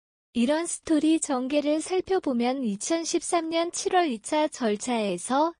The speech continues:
이재명 성남시장 재선 선거 자금을 지원 조건으로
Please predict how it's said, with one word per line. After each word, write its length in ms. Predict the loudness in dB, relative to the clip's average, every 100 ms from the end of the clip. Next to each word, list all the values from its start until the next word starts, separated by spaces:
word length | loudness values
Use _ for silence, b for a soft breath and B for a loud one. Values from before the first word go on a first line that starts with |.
| _
이재명 540 | -6 -2 0 0 -2 -4
성남시장 840 | -4 -2 -2 -2 -2 -2 -2 -2
재선 400 | -4 -2 0 -2
선거 380 | -4 -4 2 4
자금을 500 | 4 0 -2 -2 -4
지원 440 | 0 2 4 2
조건으로 720 | 0 -2 -2 -2 0 0 0